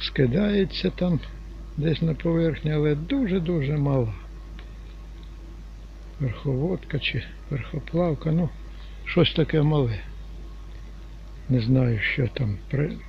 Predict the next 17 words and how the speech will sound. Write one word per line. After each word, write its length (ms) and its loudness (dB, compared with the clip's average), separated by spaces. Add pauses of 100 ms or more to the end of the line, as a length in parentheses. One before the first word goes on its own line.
(140)
плига. 440 4 (1300)
О, 40 -2 (800)
назустріч 680 4
течії 580 2
поплавок 500 0 (100)
пливе. 360 -2
Чого? 440 2 (880)
Мабуть, 380 2
обратна 500 2
течія. 640 0
Тут 220 -6
водоворот. 800 2 (680)
Тут 200 2
глибина 580 6
велика. 540 4 (1400)
В 140 0
зрівнянні 760 6